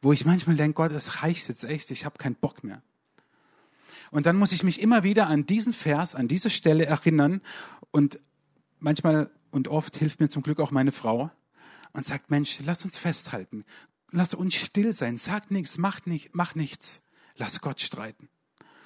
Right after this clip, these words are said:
Und er tut es. Er tut es, wir erleben das in, in kleinen Dingen schon und er tut es, weil er es schon immer getan hat. Ich liebe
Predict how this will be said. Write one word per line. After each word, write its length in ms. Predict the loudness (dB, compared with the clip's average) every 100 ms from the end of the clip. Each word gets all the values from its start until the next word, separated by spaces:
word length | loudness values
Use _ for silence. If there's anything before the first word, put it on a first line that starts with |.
| -20 -4
Und 160 | 4 6
er 100 | 4
tut 260 | 2 -2
es. 240 | -4 -6 -16 _ _ -4
Er 120 | 0
tut 200 | 0 -2
es, 140 | 2
wir 80 | 4
erleben 260 | 6 4 2
das 140 | 2
in, 140 | 2
in 180 | 2 -2
kleinen 580 | 2 4 4 4 2 -2 -2 2
Dingen 280 | 4 4
schon 300 | 2 0 -2 -8 -16 -4
und 180 | 2 4
er 100 | 2
tut 240 | 0 2 2
es, 160 | 2
weil 160 | 4 4
er 80 | 4
es 80 | 4
schon 160 | 2
immer 260 | 6 6 6
getan 520 | 2 -4 -4 -4 -4
hat. 200 | -6 -10 _ _ _ _ _ -18 -16 -16 -18 _ _ _ _ _ _ _ _ _ _ _ _
Ich 160 | 0 6
liebe 380 | 8 10 8